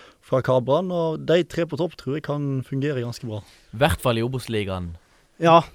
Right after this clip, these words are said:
Speaker 3: det, det,
Speaker 2: Det
Speaker 3: det
Speaker 2: bør
Speaker 3: bør
Speaker 2: det
Speaker 3: de.
Speaker 2: jo, det
Speaker 3: Ja,
Speaker 2: bør
Speaker 3: ja, ja.
Speaker 2: det jo.
Speaker 1: Så er det jo spennende også å kunne få se litt mer av, eh, Adleka Kinyemi i, i tjue nitten da, som ikke fikk ut det fulle potensialet, får vi håpe, i, i tjue atten.
Speaker 2: Men er Kabran på vei vekk?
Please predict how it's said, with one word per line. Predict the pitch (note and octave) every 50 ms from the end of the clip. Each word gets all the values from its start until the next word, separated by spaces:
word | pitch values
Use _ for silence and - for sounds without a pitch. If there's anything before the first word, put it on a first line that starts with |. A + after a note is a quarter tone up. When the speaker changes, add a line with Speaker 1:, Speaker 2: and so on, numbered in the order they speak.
| -
Speaker 3:
det, | C#3+ D#3 E3 E3 E3 E3 E3 D#3+ D#3 D3+ D3 C#3+ C#3+ C#3 C#3 C#3 C3+ C3 C3 B2+ B2+ B2+ B2+
det, | C3 C#3+ D3 C#3+ C#3+ C#3 C#3
Speaker 2:
Det | C3 C3+
Speaker 3:
det | D3 D#3+
Speaker 2:
bør | F3 F3 G3
Speaker 3:
bør |
Speaker 2:
det | -
Speaker 3:
de. | D3 A2+
Speaker 2:
jo, | G2+ F#2
det | A#2 A2+ A2
Speaker 3:
Ja, | A#2+
Speaker 2:
bør | C#3 -
Speaker 3:
ja, | C#3+ A#2+
ja. | A2+ -
Speaker 2:
det | A2
jo. | G2+ F#2 D#2+ E2 - _ _ _ _ _ _ _ -
Speaker 1:
Så | - D#3+
er | D#3+
det | D3 D3
jo | -
spennende | - C#3+ C#3+ C#3+ C#3+ C#3
også | A#2 A2 D3 C#3
å |
kunne | - C3+ C3 B2+ B2+ B2+ B2 B2+ B2 A#2 G2+ - _
få | - C3 -
se | - D#3 D3
litt | C#3 C3+ -
mer | C#3 C3+ C3+ B2+ B2
av, | A#2+ A#2 A2+ G#2+ A#2
eh, | A#2 A2+ A2+ A2+ A2+ A2+ - - - -
Adleka | D3+ C3+ D3 D3+ D3+ - D#3+ -
Kinyemi | D#3 D3+ D3 C#3+ C#3+ C#3 B2+ B2 A#2+
i, | A#2+ A#2+ A#2 A#2 A2 - -
i | - C#3 -
tjue | - C#3 C#3 C#3 C#3
nitten | B2 - _ _ - D#3+ C3+ B2+
da, | A#2+ B2 B2
som | G#2+ - C3
ikke | A#2+ - - C#3 B2 -
fikk | B2+ - _ - - C#3
ut | C3 A2+ _ _ _ - - - -
det | C3
fulle | - - C3 C3 B2+ C#3 D3 D3+ D3 C#3 C3 B2 A2 G2+ _ -
potensialet, | C#3 - C3+ B2 - C3+ C3 C3
får | A#2 - C#3 C3+
vi | B2+
håpe, | A#2+ B2 A#2 _ - C3 B2+ A#2+
i, | A#2+ A#2 A2 G#2 F#2+ - -
i | B2+
tjue | - - A#2+ A#2+ A2
atten. | G#2+ - - A#2 G2+ -
Speaker 2:
Men | - - D#3 F3
er | -
Kabran | - D#3+ B2+ - G#2+ A2+ B2+ C#3
på | - B2 G#2+
vei | A2 A2+ A2+ C#3+
vekk? | A3 - - - - -